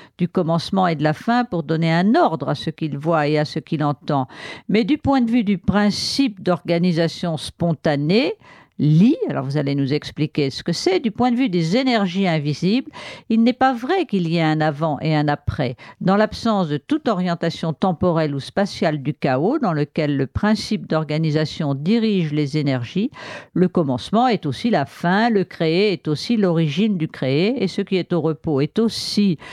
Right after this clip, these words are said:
ce qui circule, et ce qui sépare est aussi ce qui unit. Il n'y a rien qui ne commence,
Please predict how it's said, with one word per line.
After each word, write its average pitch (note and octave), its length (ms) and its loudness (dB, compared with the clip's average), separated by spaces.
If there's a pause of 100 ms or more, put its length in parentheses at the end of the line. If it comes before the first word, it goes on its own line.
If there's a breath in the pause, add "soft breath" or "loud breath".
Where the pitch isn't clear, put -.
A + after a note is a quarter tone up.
(160 loud breath)
ce C#4 140 0
qui A3 180 0
circule, B3 640 0 (360 soft breath)
et A3 100 0
ce G#3+ 120 0
qui F3+ 180 -2
sépare A3 500 0
est G#3+ 160 -4
aussi A#3 380 0
ce F#3+ 160 -2
qui A#3 340 -2
unit. F#3 420 2
Il D#3+ 140 -2
n'y F#3 240 2
a E3 100 2
rien G#3 480 0 (300 soft breath)
qui G3 140 -2
ne F3+ 100 2
commence, F3 680 -2